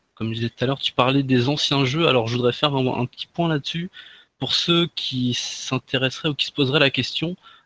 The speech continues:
moi, God of War, avant les trois premiers et les, les petits trucs qu'il y avait autour,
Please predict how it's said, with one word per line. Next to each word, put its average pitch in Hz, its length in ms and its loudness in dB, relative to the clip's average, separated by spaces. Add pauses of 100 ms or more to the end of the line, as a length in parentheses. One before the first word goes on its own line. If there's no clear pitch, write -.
(160)
moi, 160 380 4
God 147 180 4
of - 220 -2
War, 160 400 2
avant 135 340 0
les 123 140 2
trois 131 220 0
premiers 139 480 0
et 127 40 2
les, 117 360 0
les 110 140 -4 (300)
petits 120 380 -6
trucs - 220 -8
qu'il - 140 -2
y 107 40 -2
avait 110 100 -2
autour, 139 400 -4